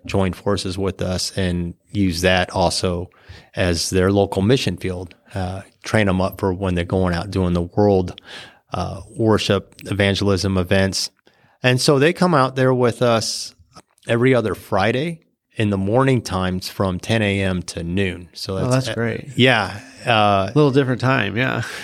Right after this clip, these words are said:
Speaker 1: Yeah, it's a different time. Uh, interesting thing, what they do, they have an actual prayer room running
Speaker 2: Wow.
Speaker 1: every single day. Um, and that prayer room is running and interceding for them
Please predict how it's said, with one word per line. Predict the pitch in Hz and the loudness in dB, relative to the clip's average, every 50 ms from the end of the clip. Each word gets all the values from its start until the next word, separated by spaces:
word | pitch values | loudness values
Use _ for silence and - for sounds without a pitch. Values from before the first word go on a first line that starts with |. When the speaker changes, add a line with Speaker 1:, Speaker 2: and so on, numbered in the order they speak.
| - - | -2 2
Speaker 1:
Yeah, | 139 143 151 | 2 2 2
it's | 151 151 147 - | 2 0 -2 -2
a | 143 | 0
different | 135 170 170 202 208 185 - | 0 0 0 0 -2 -2 -4
time. | - 156 165 165 170 180 180 180 180 160 - | -4 -2 0 0 0 0 -2 -4 -6 -4 -2
Uh, | 123 123 123 123 120 117 120 120 | 0 2 2 2 2 0 0 0
interesting | 143 143 147 160 160 160 - 156 143 131 | 0 0 2 0 0 0 -2 -2 -2 0
thing, | 135 156 151 143 139 | 0 0 0 2 2
what | 131 131 - - | 0 0 0 0
they | 135 143 160 175 | 0 2 2 2
do, | 165 143 135 127 120 120 123 120 | 0 0 0 2 2 2 2 0
they | 110 117 120 135 | 0 0 0 0
have | 131 123 127 131 127 110 113 | 0 0 -2 -2 -2 -2 -2
an | 117 110 113 | -4 -4 -4
actual | - 117 117 113 - - - 113 104 98 | -6 -6 -6 -6 -6 -8 -6 -6 -6 -6
prayer | - - - 123 127 131 143 147 | -8 -4 -2 0 2 2 2 2
room | 135 123 113 107 104 95 90 | 0 0 0 0 -2 -4 -4
running | 92 98 110 123 143 156 135 101 92 95 104 107 - - - | -2 0 0 2 2 2 0 0 -2 -4 -6 -10 -12 -16 -18
Speaker 2:
Wow. | - - 120 131 143 143 117 - | -10 -6 -4 -4 -2 -4 -2 0
Speaker 1:
every | - 120 123 131 139 127 | 2 2 4 4 2 2
single | - - 139 131 120 113 117 107 104 | 2 2 2 2 2 2 0 0 -2
day. | 92 95 - 120 113 117 113 107 101 101 104 107 113 - _ _ _ - - _ _ _ _ _ - | -4 -4 0 2 2 4 4 2 2 0 0 -2 -6 -12 _ _ _ -20 -20 _ _ _ _ _ -6
Um, | - 107 104 101 98 98 95 92 92 92 - - - | -2 0 2 2 2 0 -2 -4 -6 -8 -10 -10 -6
and | - 117 110 107 107 104 101 101 101 101 104 - _ _ _ _ _ _ _ _ - - _ _ - | -2 0 0 0 0 0 -2 -4 -6 -8 -12 -16 _ _ _ _ _ _ _ _ -20 -20 _ _ -20
that | 120 110 107 120 120 135 123 - - | -12 -2 2 2 2 2 0 -2 -4
prayer | - - 147 151 156 151 | 0 2 4 4 4 4
room | 131 123 120 117 110 | 2 2 2 2 0
is | 110 101 95 | -2 -2 -2
running | 95 110 120 127 123 120 113 110 | -2 0 0 2 2 2 2 2
and | 101 98 98 | 0 2 2
interceding | 104 113 110 104 101 98 - - 123 117 110 107 101 | 2 2 2 0 -2 -2 -2 -2 -2 0 0 -2 -4
for | 95 - 98 92 | -4 -6 -6 -6
them | 85 90 95 113 127 127 110 98 95 98 101 - | -4 -2 0 0 2 2 0 0 -2 -4 -8 -10